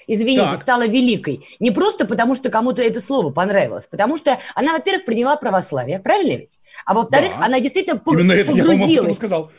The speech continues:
Speaker 1: Она погрузилась в эту страну. И у нее не было вопросов,
Speaker 2: Так
Speaker 1: как
Speaker 2: что
Speaker 1: эта
Speaker 2: вы
Speaker 1: страна
Speaker 2: думаете, Миних не
Speaker 1: управляется.
Speaker 2: погрузился в эту страну? Да вы
Speaker 1: Судя
Speaker 2: что?
Speaker 1: по его
Speaker 2: Да он,
Speaker 1: цитате,
Speaker 2: да он,
Speaker 1: нет, видите, он сам
Speaker 2: да
Speaker 1: недоумевал.
Speaker 2: он воевал, он воевал за Россию
Speaker 1: Послушайте,
Speaker 2: много
Speaker 1: вы
Speaker 2: десятков
Speaker 1: меня
Speaker 2: лет.
Speaker 1: простите, конечно, воевать за Россию и понимать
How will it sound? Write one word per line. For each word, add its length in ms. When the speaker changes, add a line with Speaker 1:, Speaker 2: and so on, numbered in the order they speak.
Speaker 1:
Она 200
погрузилась 720
в 80
эту 180
страну. 480
И 80
у 40
нее 240
не 220
было 220
вопросов, 600
Speaker 2:
Так 120
Speaker 1:
как 160
Speaker 2:
что 80
Speaker 1:
эта 120
Speaker 2:
вы 40
Speaker 1:
страна 320
Speaker 2:
думаете, 60
Миних 200
не 80
Speaker 1:
управляется. 240
Speaker 2:
погрузился 480
в 40
эту 140
страну? 380
Да 100
вы 80
Speaker 1:
Судя 140
Speaker 2:
что? 80
Speaker 1:
по 60
его 120
Speaker 2:
Да 60
он, 80
Speaker 1:
цитате, 280
Speaker 2:
да 120
он, 80
Speaker 1:
нет, 100
видите, 260
он 140
сам 200
Speaker 2:
да 80
Speaker 1:
недоумевал. 260
Speaker 2:
он 0
воевал, 560
он 240
воевал 500
за 140
Россию 420
Speaker 1:
Послушайте, 260
Speaker 2:
много 200
Speaker 1:
вы 60
Speaker 2:
десятков 360
Speaker 1:
меня 120
Speaker 2:
лет. 60
Speaker 1:
простите, 460
конечно, 480
воевать 400
за 120
Россию 460
и 120
понимать 400